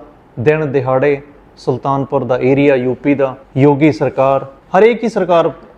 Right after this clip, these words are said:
ਦਾਅਵੇ ਕਰਦੀ ਹੈ, ਕੋਈ ਇਸ ਤਰ੍ਹਾਂ ਨਹੀਂ ਗਾ ਕਿ ਬੀਜੇਪੀ ਵਾਲੇ ਤਾਂ ਕਰਦੇ ਆ। ਜਿਹੜਾ ਵੀ ਕੋਈ ਆਉਂਦਾ, ਉਹ ਦਾਅਵੇ ਇਸੇ ਤਰ੍ਹਾਂ ਹੀ ਕਰਦਾ ਵਾ, ਚਾਹੇ ਆਮ ਆਦਮੀ ਆ, ਚਾਹੇ ਕਾਂਗਰਸ ਆ,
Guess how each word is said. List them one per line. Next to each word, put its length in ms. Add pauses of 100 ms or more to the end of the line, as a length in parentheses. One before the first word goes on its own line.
(200)
ਦਾਅਵੇ 280
ਕਰਦੀ 280
ਹੈ, 60
ਕੋਈ 140
ਇਸ 140
ਤਰ੍ਹਾਂ 200
ਨਹੀਂ 100
ਗਾ 100
ਕਿ 100
ਬੀਜੇਪੀ 460
ਵਾਲੇ 260
ਤਾਂ 240
ਕਰਦੇ 300
ਆ। 60
ਜਿਹੜਾ 260
ਵੀ 100
ਕੋਈ 140
ਆਉਂਦਾ, 220
ਉਹ 80
ਦਾਅਵੇ 320
ਇਸੇ 180
ਤਰ੍ਹਾਂ 200
ਹੀ 40
ਕਰਦਾ 280
ਵਾ, 100
ਚਾਹੇ 280
ਆਮ 200
ਆਦਮੀ 340
ਆ, 60
ਚਾਹੇ 220
ਕਾਂਗਰਸ 520
ਆ, 160